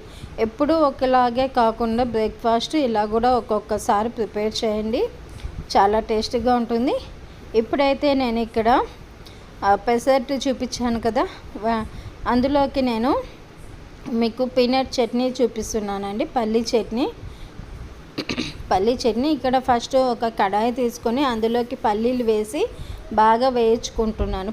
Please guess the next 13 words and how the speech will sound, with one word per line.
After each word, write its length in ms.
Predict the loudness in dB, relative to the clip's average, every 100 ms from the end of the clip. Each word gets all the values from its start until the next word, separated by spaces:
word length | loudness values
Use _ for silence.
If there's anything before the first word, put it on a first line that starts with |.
| -2
పచ్చివాసన 600 | 0 0 0 0 0 -2
పోయేంత 560 | -2 -2 0 -2 0
వరకు. 380 | -2 -2 -2 -2 -2 -12 -14 -16 -18 -6 0
ఆ 80 |
తర్వాత 420 | 4 4 6 4 4
కొన్ని 260 | 2 2 2
పప్పులు 460 | 2 0 2 -2 2
కూడా 220 | 2 4
వేసుకొనేసి 840 | 2 0 2 4 4 -2 -2 -2 -2 -6 -14 -10 0 0
ఒకసారి 440 | 2 0 2 0
బాగా 400 | 0 0 0 0
వే-, 160 | 0 0 2
కలుపుకోవాలి, 880 | 2 2 2 0 0 0 0 -2